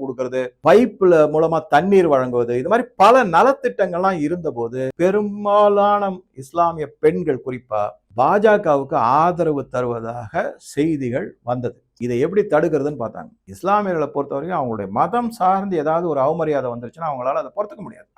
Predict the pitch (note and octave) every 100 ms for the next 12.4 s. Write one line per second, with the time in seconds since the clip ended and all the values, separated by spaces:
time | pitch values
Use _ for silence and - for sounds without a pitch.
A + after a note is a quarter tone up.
0 | F3 A#3 A3+ A3+ A#3 F#3 G#3+ A3 F#3 F3
1 | F3+ F3+ C#3 - _ _ - F#3+ B3 A#3+
2 | A#3+ A#3+ B3 B3+ - A3+ G#3+ C#4 D#4 C4+
3 | C#4 C#4 C4 B3+ D4+ C#4+ A3 B3 A#3+ A#3
4 | C4+ F#4+ D#4 D#4+ C4+ B2+ F#2+ _ A#2+ A#3+
5 | D#4+ C#4+ D4 D4+ B3+ C4+ C#4+ C4+ A#3+ A#3+
6 | C4 A#3+ A3+ A#3+ A3+ A3+ C4+ B3 F#3 G3
7 | A#3 A3+ G#3+ G#3+ C4+ D4+ C4+ F3+ B2+ -
8 | _ A#2+ G3+ C#4+ C4 C#4 D4+ A#3+ E3+ A#3+
9 | C4+ A#3 C4 A#3 A3+ A#3+ A3+ - G#3 B3
10 | A3+ A#3 A#3+ A3 A3 G#3+ F#3+ F3+ E3+ D#3+
11 | C#3+ D#3 D3 C#3+ C#3 C#3 D3+ G#3+ A#3+ A#3
12 | G3+ F#3+ A3+ B3